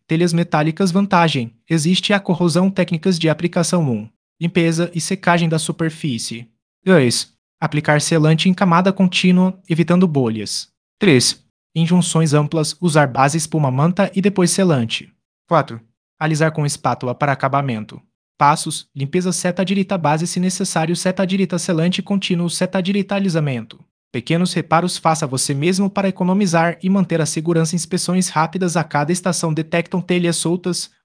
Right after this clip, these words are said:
parafusos soltos e acúmulo nas calhas antes que se tornem infiltrações. Use vedante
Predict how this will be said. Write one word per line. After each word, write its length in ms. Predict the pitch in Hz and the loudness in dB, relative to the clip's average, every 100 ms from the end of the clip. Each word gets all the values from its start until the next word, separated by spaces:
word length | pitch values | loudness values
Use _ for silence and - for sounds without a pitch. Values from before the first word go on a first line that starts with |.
| - | -4
parafusos 560 | 156 170 - 180 170 | -2 -2 -2 0 0
soltos 460 | - 175 175 185 147 | -2 -2 -2 -2 -2
e 120 | 185 | -2
acúmulo 400 | 190 185 190 180 | -2 0 0 2
nas 220 | 185 190 | 0 0
calhas 340 | - 156 147 135 | -2 0 0 -2
antes 240 | 175 - | -4 -4
que 100 | - | -6
se 140 | - | -6
tornem 400 | 196 180 190 202 | -2 0 2 2
infiltrações. 920 | 202 202 202 175 156 139 110 - - - _ _ _ | 0 -2 -2 -2 -2 -4 -6 -8 -14 -16 _ _ _
Use 240 | 202 220 240 | -2 0 2
vedante 500 | 220 160 151 156 | 4 4 4 2